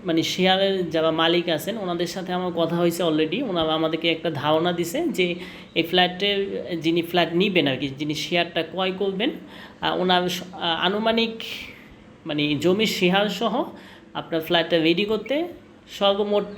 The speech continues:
চল্লিশ লাখ টাকার মতো খরচ হতে পারে। চল্লিশের উপরে যাবে না, মানে, চল্লিশের ভিতরেই আপনারা ফ্ল্যাটটা বুঝে পাবেন। দেখা যায় একটা রেডি ফ্ল্যাট বর্তমানে কিন্তু পঞ্চাশের উপরে চলে যায়, সেক্ষেত্রে আপনারা চল্লিশ দিয়েও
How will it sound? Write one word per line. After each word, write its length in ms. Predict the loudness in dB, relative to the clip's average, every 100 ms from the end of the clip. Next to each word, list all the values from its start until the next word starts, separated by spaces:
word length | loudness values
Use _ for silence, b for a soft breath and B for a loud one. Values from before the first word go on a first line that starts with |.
| -10
চল্লিশ 380 | 0 2 2 2
লাখ 120 | 2 2
টাকার 200 | 0 0
মতো 220 | 0 0 -2
খরচ 360 | 0 0 0
হতে 220 | 0 -2
পারে। 280 | -2 -4 -4 -10 B B -6
চল্লিশের 440 | -2 0 2 2
উপরে 380 | 2 0 0 2
যাবে 260 | 2 2 0
না, 120 | -6 -12 -12
মানে, 180 | -8 -6
চল্লিশের 460 | -4 -4 -2 -2 0
ভিতরেই 360 | 0 2 2
আপনারা 320 | 2 0 -4
ফ্ল্যাটটা 340 | 0 0 0 -2
বুঝে 260 | -2 -4
পাবেন। 280 | -4 -6 -10 -14 -18 B B B B B -2
দেখা 220 | 0 2
যায় 220 | 2 2
একটা 300 | 2 2 -2 -6 -8 -6 2
রেডি 240 | 2 2
ফ্ল্যাট 280 | 0 0 0
বর্তমানে 460 | -2 -2 -2 0 0
কিন্তু 480 | 0 2 2 0 0
পঞ্চাশের 480 | 0 0 0 0 0
উপরে 280 | 2 2 2
চলে 280 | 2 2
যায়, 180 | 2 -2
সেক্ষেত্রে 420 | -4 -4 -4 -4
আপনারা 280 | -4 -2 -4
চল্লিশ 440 | -2 -4 -2 -2 0
দিয়েও 360 | 0 2 0